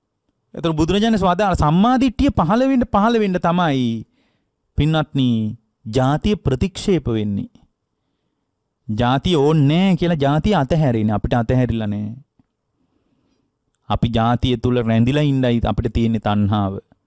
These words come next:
අපිට හරියට භව තණ්හාවක් තියෙනවනේ. පු-, ඒ කියන්නේ පුදුම භව තණ්හාවක් අපිට තියෙන සම්මා දිට්ඨිය නෑ. ඊට පස්සේ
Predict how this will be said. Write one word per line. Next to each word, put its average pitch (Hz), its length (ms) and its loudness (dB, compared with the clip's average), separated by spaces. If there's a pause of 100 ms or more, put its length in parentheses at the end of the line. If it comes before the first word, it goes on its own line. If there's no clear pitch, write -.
(680)
අපිට 110 220 -2
හරියට 131 580 -4
භව 127 260 -2
තණ්හාවක් 135 540 -8
තියෙනවනේ. 110 420 -10 (1900)
පු-, - 160 -10
ඒ 123 140 -6
කියන්නේ - 220 -6
පුදුම 117 340 -8
භව 147 240 0
තණ්හාවක් 117 520 -4
අපිට 95 220 -8
තියෙන 98 160 -6
සම්මා 131 400 -4
දිට්ඨිය 95 340 -14
නෑ. - 260 -14 (2250)
ඊට 202 240 2
පස්සේ 220 720 -2